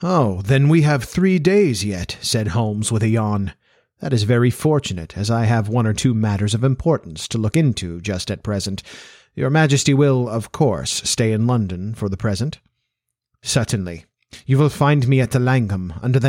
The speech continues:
name of the Count von Kram." "Then I shall drop you a line to let you know how we progress. Pray do so.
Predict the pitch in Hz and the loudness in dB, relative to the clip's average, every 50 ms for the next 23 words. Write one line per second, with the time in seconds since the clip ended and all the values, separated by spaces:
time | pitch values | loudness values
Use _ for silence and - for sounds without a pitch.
0 | 135 139 147 139 120 110 104 101 98 110 104 - - 135 120 98 - - - 107 | 2 2 2 2 2 0 -2 -2 -2 -4 -4 -2 -2 -2 -2 -2 -4 -6 -6 -6
1 | 104 95 - - 117 117 101 92 92 92 - _ _ _ _ _ _ _ _ _ | -6 -4 -4 -2 -2 -2 -2 -4 -6 -8 -12 _ _ _ _ _ _ _ _ _
2 | _ _ _ _ _ _ _ _ _ _ _ _ - 127 123 123 131 131 - - | _ _ _ _ _ _ _ _ _ _ _ _ -2 0 2 2 2 2 2 2
3 | 143 139 127 120 131 123 117 - - 120 110 110 110 110 101 90 87 87 95 113 | 0 0 0 -2 -2 -2 -2 -2 -2 -2 0 0 0 -2 -2 -4 -6 -6 -6 -6
4 | 131 123 - 120 113 113 - - 139 135 113 98 92 92 90 - 104 101 104 104 | -6 -4 -4 -4 -6 -4 -2 -2 0 0 0 -2 -4 -6 -6 -6 -6 -6 -6 -6
5 | - - 117 110 120 110 92 73 - - - - _ _ _ _ _ _ _ _ | -6 -6 -6 -4 -4 -6 -4 -4 -6 -8 -8 -8 _ _ _ _ _ _ _ _
6 | _ _ - - - 139 135 120 - 139 135 - - - 92 85 82 85 | _ _ -4 0 2 2 2 4 2 2 2 2 0 -4 -6 -6 -10 -14